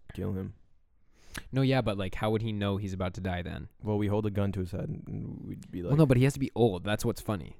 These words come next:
Speaker 1: Oh, oh, oh.
Speaker 2: It's like an old guy doing Filthy Frank.
Speaker 1: I see.
Speaker 2: Oh, dude, what if we just get another old guy? It doesn't have to be the same guy. Let's just get an old guy and pay him to do it.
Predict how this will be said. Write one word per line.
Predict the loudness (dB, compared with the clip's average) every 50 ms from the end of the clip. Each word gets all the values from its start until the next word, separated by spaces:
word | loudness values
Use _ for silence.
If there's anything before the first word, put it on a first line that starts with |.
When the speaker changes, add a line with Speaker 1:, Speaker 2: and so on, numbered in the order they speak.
| -14 _ 2
Speaker 1:
Oh, | 4
oh, | 6 6 6 4 4 2 0 0
oh. | 2
Speaker 2:
It's | 6 6
like | 8
an | 8 6
old | 6 8 10 10 10 10 8
guy | 4 4 4
doing | 4 2 2 0 0 -2
Filthy | -4 -6 -4 -4 -8
Frank. | -6 -6 -4 -4 -4
Speaker 1:
I |
see. | -4 -4 -4 -4 -2 -2 -2 0 8 10
Speaker 2:
Oh, | 10 10 10
dude, | 8 8 8 8 8
what | 6 4 2 2
if | 2
we | 0 2
just | 2 2 4 6
get | 6 6 6
another | 6 6 6 6 8 10 8 8 6 4
old | 4 4 4 4 2 0
guy? | 0 -2 -2 -4 -4
It | -6 0 0
doesn't | 2 2 4
have | 2 2 2
to | 2
be | 2
the | 2 2
same | 0 -2 -4 -2
guy. | -2 -2 0 0 0 -2 -4 -6 -8 -16 -20 -20 -18 -16 -14 -14 -10 0
Let's | 2 2 2 6
just | 6 6 6 8
get | 8 8 8
an | 8 6
old | 6 4 4 4 4
guy | 2 2
and | 2 0 0 2
pay | 2 2 2
him | 2 0 0 0
to | -2 -4
do | -2 0 2 2 2
it. | 2 0 -4